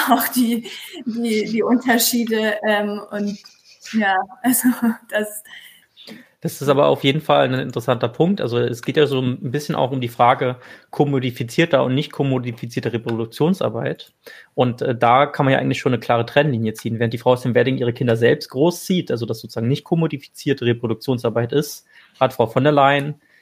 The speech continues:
Speaker 2: ihre Kinder von der Frau aus dem Wedding oder was weiß ich, äh, aus welchem Bezirk, ähm,
Speaker 1: <laughs>
Speaker 2: großziehen lassen. Und, äh, insofern ist da ja eine klare Trennlinie vorhanden. Hm, die, ähm, Hausarbeitsdebatte, da war ja eine Forderung Lohn für Hausarbeit.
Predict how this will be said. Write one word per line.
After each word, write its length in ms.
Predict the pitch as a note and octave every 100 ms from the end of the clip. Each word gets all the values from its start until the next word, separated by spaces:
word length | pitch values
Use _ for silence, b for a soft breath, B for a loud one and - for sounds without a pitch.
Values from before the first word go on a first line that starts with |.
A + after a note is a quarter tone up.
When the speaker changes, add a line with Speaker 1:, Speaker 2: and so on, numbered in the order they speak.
| _ -
Speaker 2:
ihre 220 | C#3 B2
Kinder 300 | - C#3 C3+
von 300 | - D3 D#3+
der 120 | A#2+
Frau 240 | A#2 A#2+ A#2
aus 120 | -
dem 120 | A2+
Wedding 360 | A2+ B2+ C3+ D3 _ _
oder 320 | C3 A#2 A2 G#2+
was 120 | A2
weiß 120 | A2+ B2
ich, 240 | C#3+ -
äh, 300 | - B2 A#2 A#2 -
aus 180 | B2 -
welchem 300 | F#3+ - A#2
Bezirk, 580 | - - C3+ D3 - _ _ -
ähm, 600 | B2 A#2+ A#2+ A#2 A#2 - _ _
Speaker 1:
<laughs> 280 | A#3+ C4 B3
Speaker 2:
großziehen 380 | A#3+ A3 - B2
lassen. 360 | D3 - B2+
Und, 300 | A2+ A#2+ A#2
äh, 360 | - B2+ A2+ A#2
insofern 580 | B2+ A#2+ - C#3+ C#3 C#3+
ist 200 | - -
da 60 |
ja 100 | A#2+
eine 140 | A#2 A#2
klare 300 | - A#2 A#2
Trennlinie 460 | - A#2+ A#2+ A#2+
vorhanden. 420 | A#2+ B2 C3 - A#2 B B B B B _ _
Hm, 360 | B2 A#2 A#2 A#2 b _ -
die, 520 | B2+ B2+ B2 A#2 A2+
ähm, 340 | B2+ A2+ A2
Hausarbeitsdebatte, 920 | C3 F#3 G3+ B2 B2+ A2 A#2+ D#3 F3 G3 b b
da 180 | - A#2
war 120 | B2+
ja 140 | E3 -
eine 200 | D#3 F#3
Forderung 540 | - D#3 C#3+ C#3 B2+
Lohn 280 | B2 C#3 E3+
für 140 | D3
Hausarbeit. 680 | B2 C3 A2+ A2+ A2+ -